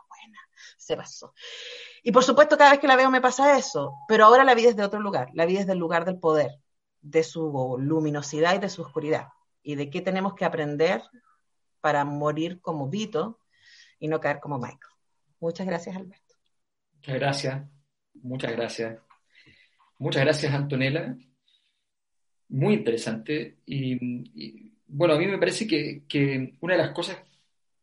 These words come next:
Speaker 2: que tú mencionas ahí tiene que ver con algo que, que es parte de la, del, de por qué me parecía también relevante el, el, el ejercicio en un momento determinado. A mí que me gusta mucho Maquiavelo, evidentemente,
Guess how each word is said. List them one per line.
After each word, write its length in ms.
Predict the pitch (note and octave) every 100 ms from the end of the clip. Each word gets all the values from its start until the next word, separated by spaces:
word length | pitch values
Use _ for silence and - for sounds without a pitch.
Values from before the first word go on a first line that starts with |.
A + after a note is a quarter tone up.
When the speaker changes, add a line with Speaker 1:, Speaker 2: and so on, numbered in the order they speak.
| _ _ _ -
Speaker 2:
que 80 | C#3+
tú 100 | D#3
mencionas 440 | D#3 E3+ E3+ D3+
ahí 160 | D#3+ E3
tiene 200 | E3 C#3+
que 100 | D3+
ver 180 | E3
con 120 | - D#3
algo 280 | E3+ F3
que, 400 | D3+ D3+ D3 - _ -
que 100 | D3
es 140 | C#3+
parte 320 | C#3+ E3 - D#3+
de 80 |
la, 80 | D#3
del, 520 | C#3+ C#3 B2+ B2 -
de 220 | - C3 _
por 140 | - -
qué 80 | E3+
me 80 |
parecía 320 | D#3+ C#3+ E3 D3+
también 520 | C#3+ D#3 D#3 - - - - _ _ _ _ -
relevante 680 | C3+ C3+ C3+ D#3+ D#3 E3+
el, 500 | C#3+ C#3 B2+ C#3+ - -
el, 200 | - -
el 120 | C#3+
ejercicio 560 | C#3+ D3 - A3 G#3+ D#3+
en 60 |
un 80 | D3+
momento 260 | D3+ D3 E3
determinado. 680 | D#3 C3 C#3 D#3+ C3+ - _ _ _ _ _ _ _ _ _ _
A 80 | A#2+
mí 100 | B2+
que 80 | C#3
me 100 | B2+
gusta 220 | C#3 C3+
mucho 240 | C3 C#3 C3
Maquiavelo, 560 | B2+ B2+ B2 D3 D3
evidentemente, 840 | B2+ C3 C#3 C#3+ C#3 C#3+ D#3 D#3